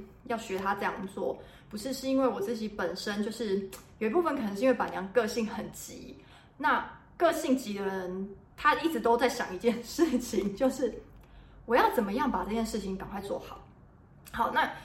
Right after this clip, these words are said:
赶快做好，当然除了动作快是一件事情的话，第二个就是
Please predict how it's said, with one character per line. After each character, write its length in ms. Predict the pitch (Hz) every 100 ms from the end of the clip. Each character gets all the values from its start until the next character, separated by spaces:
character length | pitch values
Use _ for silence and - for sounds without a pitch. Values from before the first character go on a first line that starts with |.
| -
赶 100 | -
快 160 | 220 381
做 160 | 381
好， 160 | 262 214
当 140 | 214
然 120 | 269 240
除 180 | 214 208
了 60 |
动 200 | 202 233
作 140 | 208 214
快 380 | - 247 - -
是 160 | -
一 100 | 196
件 220 | 196 202
事 140 | 190 190
情 120 | 196
的 80 | 175
话， 160 | 185 185 - - -
第 160 | 359
二 80 | 302
个 100 | 233
就 140 | 220
是 320 | 233 240 208